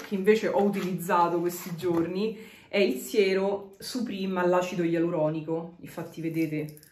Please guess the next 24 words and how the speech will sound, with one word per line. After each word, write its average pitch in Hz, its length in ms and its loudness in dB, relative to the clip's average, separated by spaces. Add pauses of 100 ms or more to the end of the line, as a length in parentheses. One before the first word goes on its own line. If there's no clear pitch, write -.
(120)
un 175 120 -10
pezzettino 180 640 -6
è 170 100 -2
già 180 120 -2
sceso 180 680 2
<laughs> 302 320 6
in 208 200 6
circa 208 320 -2
una 185 100 0
settimana. 185 840 -2 (580)
Io 247 120 2
questo 247 280 0
me 175 60 0
lo 175 60 2
sto 180 220 -4
mettendo 180 580 -2
la 175 160 2
sera, 156 760 -2 (560)
lo 165 120 -2
sto 175 220 0
usando 175 280 0
come 170 180 2
siero 175 600 -2
serale, 170 720 0